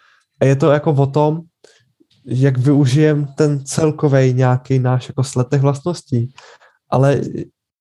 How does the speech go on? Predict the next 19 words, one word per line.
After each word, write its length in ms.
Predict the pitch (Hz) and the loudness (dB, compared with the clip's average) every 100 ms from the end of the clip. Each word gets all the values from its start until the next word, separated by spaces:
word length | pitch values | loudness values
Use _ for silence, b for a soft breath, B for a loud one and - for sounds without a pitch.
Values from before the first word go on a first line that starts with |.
| - | -6
já 140 | 143 131 | 0 0
si 180 | - 160 | 2 2
myslím, 380 | 135 135 160 | 2 0 0
že 120 | 147 147 | 2 2
my 120 | 147 | 0
se 160 | - | 0
prostě, 480 | 160 147 139 165 143 b b b b _ _ _ - | 0 0 -2 -4 -6 b b b b _ _ _ -8
a 60 | - - - | -8 -10 -8
jako 180 | 131 139 | -2 2
nemyslím, 460 | 131 147 135 139 | 2 2 2 0
prostě 260 | 131 123 - | 0 -2 0
je 60 | 135 | 0
to 80 | |
tak, 280 | 139 147 147 | 0 -2 0
my 60 | 139 | -2
se 120 | 143 | -2
prostě 320 | 143 135 - | -2 -2 -4
shodujeme 460 | 139 - 143 151 | -6 -2 2 2
v 60 | 143 | 0